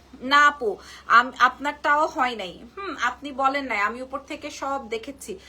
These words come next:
আচ্ছা, ব্লুটা কনফার্ম, ঠিক আছে, ইনবক্স করে দেন, এক্সেলেন্সের। দুইটা জয়পুরি আমরা দুইটা কালার পেয়েছি, একটা রেডের মধ্যে, একটা হচ্ছে পিঙ্কের মধ্যে। ওকে, so চলেন শুরু করছি, বিসমিল্লাহ।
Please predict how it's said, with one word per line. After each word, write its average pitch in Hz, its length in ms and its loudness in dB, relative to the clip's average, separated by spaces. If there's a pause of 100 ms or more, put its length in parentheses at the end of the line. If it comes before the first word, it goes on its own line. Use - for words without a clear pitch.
(160)
আচ্ছা, 226 240 -2
ব্লুটা 320 320 -2
কনফার্ম, 294 420 -2
ঠিক 339 220 -8
আছে, 294 160 -6
ইনবক্স 262 360 -4
করে 302 160 -10
দেন, 311 140 -6
এক্সেলেন্সের। 285 460 -10 (300)
দুইটা 339 420 0
জয়পুরি 294 580 -2 (180)
আমরা 254 480 -2
দুইটা 294 240 -4
কালার 277 300 -4
পেয়েছি, 240 200 -6
একটা 285 220 -10
রেডের 262 240 -10
মধ্যে, 294 220 -8
একটা 294 340 -6
হচ্ছে 277 280 -8
পিঙ্কের 254 340 -8
মধ্যে। 202 300 -10 (360)
ওকে, 320 320 2 (100)
so 294 100 0
চলেন 302 360 0
শুরু 302 240 -6
করছি, 285 280 -8
বিসমিল্লাহ। 294 540 -4